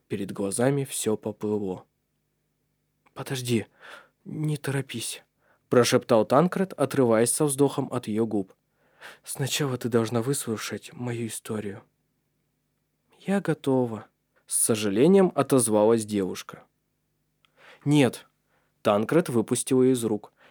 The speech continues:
«Я не могу говорить с тобой, когда мы так близко друг к другу». «Ну, хорошо», предложила Джессика. «Давай ляжем, не раздеваясь, на кровать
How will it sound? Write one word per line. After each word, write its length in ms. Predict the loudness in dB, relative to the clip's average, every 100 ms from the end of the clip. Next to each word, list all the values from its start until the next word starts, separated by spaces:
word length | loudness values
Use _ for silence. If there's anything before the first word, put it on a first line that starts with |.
| -6
«Я 160 | -2
не 120 | 2
могу 260 | 4 4 2
говорить 420 | 0 2 2 -2
с 60 | -4
тобой, 300 | -2 0 0
когда 280 | 0 2 2
мы 100 | 2
так 180 | -2
близко 420 | 0 -2 -2 -2 -6
друг 220 | -6 -8
к 40 |
другу». 380 | -6 -8 -8 -16 _ _ _ _ _ _ _ _ _ -4
«Ну, 380 | 0 0 -2 -10
хорошо», 680 | -8 -4 -4 -4 -4 -4 -6 _ _ _ _
предложила 540 | 2 4 6 6 6 6
Джессика. 580 | 6 4 2 -2 -6 -12 _ _ _ _ -6
«Давай 280 | -2 0
ляжем, 360 | 2 2 0 -4
не 120 | -4
раздеваясь, 680 | -4 -2 -2 -2 -2 -6 -14 _ _ _
на 100 | -8
кровать 460 | -6 -4 -4 -4